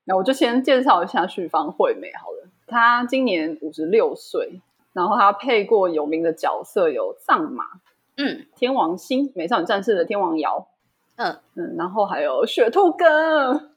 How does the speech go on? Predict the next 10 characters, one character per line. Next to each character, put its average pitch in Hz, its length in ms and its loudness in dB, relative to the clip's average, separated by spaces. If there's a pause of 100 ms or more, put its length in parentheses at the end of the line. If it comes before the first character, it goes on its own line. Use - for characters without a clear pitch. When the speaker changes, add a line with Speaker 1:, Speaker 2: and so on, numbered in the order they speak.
(100)
Speaker 2:
雪 - 180 -10
兔 240 200 -6
哥。 - 240 -6
<laughs> - 2000 -4
Speaker 1:
然 240 140 4
后 262 260 2 (340)
还 196 160 4
有 202 200 6
花 196 240 4
子。 - 400 -16